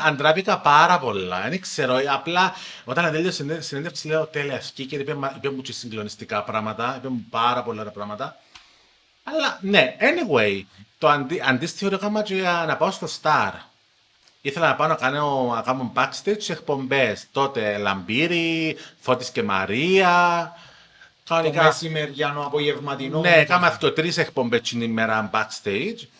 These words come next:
Speaker 1: Πάλι πιάνω τηλεφώνο στο γραφείο, ε, δημόσιες σχέσεις, νομίζω ήταν η κυρία Νταϊφά τότε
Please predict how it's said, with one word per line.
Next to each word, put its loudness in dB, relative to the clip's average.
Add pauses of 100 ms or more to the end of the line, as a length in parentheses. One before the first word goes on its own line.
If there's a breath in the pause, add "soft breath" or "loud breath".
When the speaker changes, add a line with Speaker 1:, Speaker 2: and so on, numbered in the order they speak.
(220 soft breath)
Speaker 1:
Πάλι 2
πιάνω 2
τηλεφώνο 0
στο -4
γραφείο, 0 (360)
ε, -8 (300)
δημόσιες -6
σχέσεις, -4
νομίζω -4
ήταν -4
η -10
κυρία -6
Νταϊφά -6
τότε -8